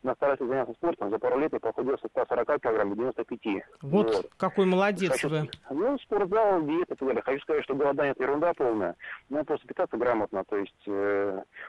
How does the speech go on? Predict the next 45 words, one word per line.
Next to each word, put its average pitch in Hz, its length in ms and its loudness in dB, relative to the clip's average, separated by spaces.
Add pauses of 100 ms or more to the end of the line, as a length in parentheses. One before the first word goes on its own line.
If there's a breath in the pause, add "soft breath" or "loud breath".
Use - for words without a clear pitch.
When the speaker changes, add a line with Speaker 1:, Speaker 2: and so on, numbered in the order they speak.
Speaker 1:
ну, 147 100 -2
вопрос 196 240 2
в - 20 0
другом. 196 380 2
Э, 127 380 2 (120)
вот 135 320 -2 (100)
про 156 140 2
витаминки 175 500 0
и 127 60 0
так 131 180 -2
далее. 110 240 2
Некие 160 280 -2
побочные 165 420 -2
явления 160 500 2 (220)
стал 117 180 0
замечать 110 300 -2
в - 80 -6
последнее 104 400 -2 (400 loud breath)
время. 135 120 -6
Кожа 156 220 0
пальцев 143 300 0 (100)
трескается, 104 600 -2
и, 107 60 -2
знаете, 135 360 0
и - 20 -2
глаза 131 260 2
сухие, 107 300 -4
синдром 117 300 -2
сухого 107 240 0
глаза. 101 320 2 (340 loud breath)
Вот. 120 360 2 (280)
Э, 113 320 2
я 160 140 4
услышал 165 300 0
краем 127 360 2
уха 117 160 -2
в 104 40 0
начале 110 280 -2
передачи, 110 280 -2
что 120 180 -4
про 120 200 0
витамины 123 420 -2
А 127 140 -2
и 123 180 0
Е. 98 140 0